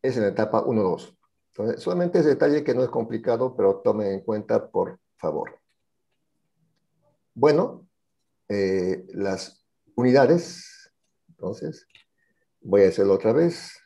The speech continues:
Eh, copiar, pegar. Eh, la presión dos, hemos dicho, hemos calculado que es uno coma cinco, eh,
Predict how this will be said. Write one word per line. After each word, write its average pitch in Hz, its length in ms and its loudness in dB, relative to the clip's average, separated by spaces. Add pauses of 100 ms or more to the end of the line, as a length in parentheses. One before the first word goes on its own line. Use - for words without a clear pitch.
(1120)
Eh, 90 400 -6
copiar, 104 540 2
pegar. 135 440 2 (3250)
Eh, 113 200 4
la 113 240 2
presión 139 520 2
dos, - 540 2 (840)
hemos 104 360 -6
dicho, 127 460 -2
hemos 110 220 -2
calculado 117 500 2
que 127 80 0
es 120 240 -4
uno 156 260 0
coma 127 200 0
cinco, 110 520 -6 (1700)
eh, 90 1300 0